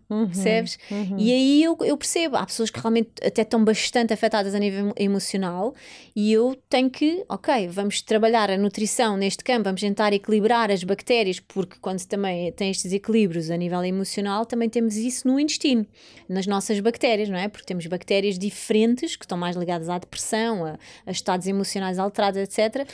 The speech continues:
Speaker 1: Como é que tu consegues saber essas coisas todas das bactérias caso a caso? Não consegues, tu
Speaker 2: Não,
Speaker 1: no, no
Speaker 2: eu
Speaker 1: fundo
Speaker 2: es-, aquilo que eu estudo diz-me que, eh,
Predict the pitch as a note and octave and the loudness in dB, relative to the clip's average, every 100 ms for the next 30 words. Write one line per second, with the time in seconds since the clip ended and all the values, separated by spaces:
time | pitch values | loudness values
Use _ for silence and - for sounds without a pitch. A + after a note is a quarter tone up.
0 | - - C#4 E4+ E4+ D4+ D4+ D4+ C#4+ - | -16 0 2 2 0 -2 -2 -2 -4 -2
1 | - G#3 A#3 A#3+ A#3+ A#3+ - A#3+ A3 A3 | -2 2 2 2 0 -6 -2 0 2 -2
2 | - F#3 - A#3 G#3+ G#3 G#3 G3 G3+ - | -4 -14 -2 0 2 0 -2 -4 -6 -4
3 | G#3 G3+ G#3 - G#3 G3 G3 G3 F3+ D3+ | -2 -2 -4 -2 0 0 -2 -4 -4 -4
4 | D3+ - - _ _ _ F#3 F#3 A#3+ B3 | -6 -10 -20 _ _ _ 0 2 2 4
5 | C4 A#3+ - - A3 D#4+ G3+ G#3 G3 B3 | 2 2 -4 0 4 4 2 4 6 6
6 | G#3 - A#3 D4 - D#4 D4+ F#4+ G4+ G4 | 4 2 4 2 4 2 4 6 6 6
7 | C4 D#4 D#4 D#4 E4+ C4+ F#3 - - F3 | 4 4 4 2 4 4 4 0 0 0
8 | D#3+ D#3 C2 | 0 -2 -6